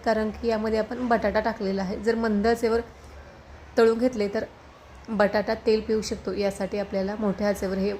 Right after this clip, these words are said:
वडे छान तळून घ्यायचे आहेत. आता एक एक करून बाकीचे सर्व आपण वडे जे आहेत ते तळून घेणार आहोत. तुम्ही इथं याचा रंग पाहू शकता, छान असा रंग आलेला आहे आणि आपले वडे जे आहेत ते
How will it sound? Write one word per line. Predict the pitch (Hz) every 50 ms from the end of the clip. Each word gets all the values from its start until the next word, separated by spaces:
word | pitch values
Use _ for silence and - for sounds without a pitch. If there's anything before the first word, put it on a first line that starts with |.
| -
वडे | 190 190 196 190 196 196
छान | 196 - 202 196 196 196 -
तळून | 208 196 190 196
घ्यायचे | 196 220 220 202 196 - 214
आहेत. | 196 240 - - - - - - - - - - - -
आता | 240 208 262
एक | 247 240 240 -
एक | 247 240 -
करून | 254 240 240 233
बाकीचे | 240 226 226 - 208 - 233
सर्व | 214 - 233 220 214 220
आपण | 226 214 220 226 220
वडे | 220 220 214 196 196 196
जे | 185 208
आहेत | 214 190 196 208 -
ते | 220 208 -
तळून | 214 196 190 196 202
घेणार | 208 214 202 196 196
आहोत. | 196 180 226 294 - - - - - - - - - - - - - - - - - -
तुम्ही | 233 208 220
इथं | 220 214 226
याचा | 220 214 220 220
रंग | 214 208 196 196
पाहू | 214 208 254 226 208 202 196
शकता, | 196 - 220 - - 202
छान | 190 - 208 202 208
असा | 202 190 - 214
रंग | 208 202 190 190 190
आलेला | 202 208 208 196 196 196
आहे | 196 180 175 240 - - - - - - - - - - - -
आणि | 214 202 202
आपले | 202 196 196 202 196
वडे | 196 196 196 190 196 202
जे | 196 240
आहेत | 226 190 220 -
ते | 262